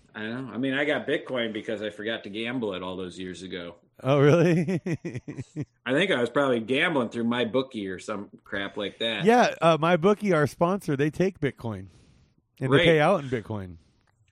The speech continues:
Speaker 1: Right, and then you don't have to pay, like, with,
Speaker 2: Those
Speaker 1: if you did with your debit card. Well, first, my debit card would never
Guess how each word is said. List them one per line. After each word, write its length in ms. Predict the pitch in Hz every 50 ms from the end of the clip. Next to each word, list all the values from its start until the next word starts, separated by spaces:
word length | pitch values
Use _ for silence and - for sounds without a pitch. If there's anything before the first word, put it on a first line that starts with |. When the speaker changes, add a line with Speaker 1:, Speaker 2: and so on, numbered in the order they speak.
| - - _ _ -
Speaker 1:
Right, 320 | 127 135 147 147 131 - -
and 120 | 131 131
then 80 | 135 139
you 80 | 139 131
don't 180 | 139 135 127
have 160 | 131 127 120 -
to 60 | -
pay, 240 | - 127 120 120 113
like, 280 | 113 107 101 98 - _ _ _ _ _ _ _ _ _ _ _ -
with, 120 | 127 123
Speaker 2:
Those 80 | 131 117
Speaker 1:
if 80 | 110
you 80 | 123 117
did 180 | 123 127 120
with 240 | 113 117 110 110 -
your 80 | 117 107
debit 320 | 95 123 139 135 135 -
card. 320 | - - 113 110 107 104 120
Well, 100 | 123 117
first, 300 | - 156 151 147 - -
my 100 | 117 110
debit 280 | 113 123 123 117 -
card 220 | - 107 101 95 92
would 100 | 98 95
never 420 | 98 101 92 95 98 92 90